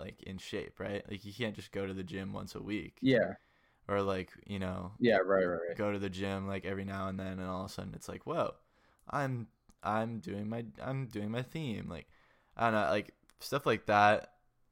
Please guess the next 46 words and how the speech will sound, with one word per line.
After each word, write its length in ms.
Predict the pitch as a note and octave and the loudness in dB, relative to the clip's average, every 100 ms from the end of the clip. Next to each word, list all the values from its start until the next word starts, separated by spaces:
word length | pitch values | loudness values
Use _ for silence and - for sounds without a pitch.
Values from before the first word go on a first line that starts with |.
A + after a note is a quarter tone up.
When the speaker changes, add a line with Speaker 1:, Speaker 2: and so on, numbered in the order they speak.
| _ - | _ -4
Speaker 1:
like, 180 | G#2 - | -2 -2
stuff 220 | B2 B2+ | -4 -2
like 200 | G#2 F#2 | -4 -4
gym 480 | G#2 G2+ G2+ G2 - | 0 2 2 0 -2
or, 300 | G2 G2 F#2+ | -2 -2 -2
like, 160 | F#2 F2+ | -6 -6
reading 640 | G2 G2 G2 G2 G2 - | -4 -2 -2 -4 -6 -8
or 220 | G2 F#2+ | -6 -6
stuff 320 | F#2 - G2 - | -6 -4 -4 -4
that 140 | F#2 | -6
you're, 140 | G2+ G2 | -4 -4
like, 200 | G2 - _ | -6 -8 _
I 120 | C3 | -2
guess 160 | D#3 D3 | 0 0
reading 380 | G2+ G#2 G#2 G2+ | 0 0 0 -2
is, 180 | G2+ F#2 | -6 -6
like, 300 | G2+ G2 - - | -8 -8 -14 -12
you 120 | G2+ | -12
could 180 | F#2+ G2+ | -6 -4
go 180 | G2 F2+ | -2 -2
either 240 | F#2 F2 E2+ | -2 -2 -6
way, 180 | E2 E2 | -6 -6
but, 140 | D2+ | -6
like, 240 | F2+ - _ _ _ _ _ _ _ _ _ _ _ _ - | -8 -10 _ _ _ _ _ _ _ _ _ _ _ _ -6
I 60 | A2+ | 0
feel 120 | C3+ | 0
like 80 | A#2+ | 0
certain 280 | - G2+ G2+ | 0 -2 -2
things 300 | G2 F#2+ G2 | -4 -4 -4
need 280 | F#2 F#2 | -2 -2
to 100 | F2+ | -2
have, 280 | F#2 F#2 F2+ | -2 -2 -2
like, 160 | F2+ - | -6 -10
the 140 | - - | -8 -6
everyday 880 | F#2+ - D2+ - G1+ G1+ - A#2 B2 _ - | -6 -8 -12 -8 -6 -6 -8 -10 -16 _ -18
thing. 420 | G1+ - - - _ _ _ _ _ _ - | -16 -16 -18 -20 _ _ _ _ _ _ -4
Speaker 2:
Yeah, 320 | C#3 A#2+ G2+ - _ _ _ | 2 4 4 -2 _ _ _
for 120 | B2+ | -2
sure. 400 | - A2+ F#2+ F#2 - _ _ - | 0 2 2 0 -10 _ _ 0
It, 320 | A#2+ B2 - | 2 4 4
yeah, 160 | B2 A2+ | 6 8
it 40 | |
definitely 260 | D#3+ F3 D3+ | 6 4 4
doesn't 180 | C#3 A#2+ | 4 4
work 180 | A#2+ | 4
with 240 | A2+ G2+ | 2 -2